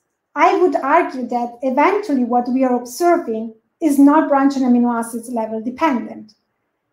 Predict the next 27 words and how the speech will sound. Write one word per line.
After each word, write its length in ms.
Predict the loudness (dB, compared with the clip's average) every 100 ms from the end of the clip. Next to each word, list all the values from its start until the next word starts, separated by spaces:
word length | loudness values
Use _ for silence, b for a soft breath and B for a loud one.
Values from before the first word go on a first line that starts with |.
| _ _
And, 300 | 4 6 6
uh, 300 | 6 6 4
um, 420 | 4 4 2 -2 0
indeed, 540 | 2 4 6 4 2
uh, 260 | -4 -4 -6 -14 _ -6
when 340 | -2 0 0
we 120 | 0
are 60 | -2
blocking, 840 | 0 2 4 0 -6 -8 -8 -14 _ _ -4
uh, 280 | -2 -4
from 160 | -6 -6
the 60 | -4
blood-brain 500 | -4 -4 -4 -4 -2
barrier, 600 | -4 -4 -2 -2 -4 -8
the 80 | -8
branching 400 | 0 2 2 0
amino 300 | 2 2 -2
acid 240 | -8 -12 _
entry 460 | 2 4 4 2 -8
into 280 | -6 -8 -8
the 140 | -10
brain, 540 | 0 4 4 2 -2
so 220 | -4 -6 -6
we 120 | -6
are 80 | -8
stopping, 600 | -4 -2 0 0 -4 -6
uh, 120 | -8